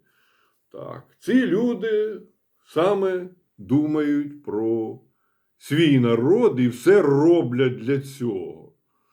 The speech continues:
Узять того ж самого президента Сальвадора. Це ж він міг жити собі <laughs> спокійно. Так, у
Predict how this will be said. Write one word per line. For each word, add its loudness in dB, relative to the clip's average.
Узять 4
того 4
ж -6
самого -2
президента -2
Сальвадора. -4
Це -4
ж -8
він 2
міг 4
жити -2
собі -12
<laughs> -10
спокійно. 0
Так, 2
у 0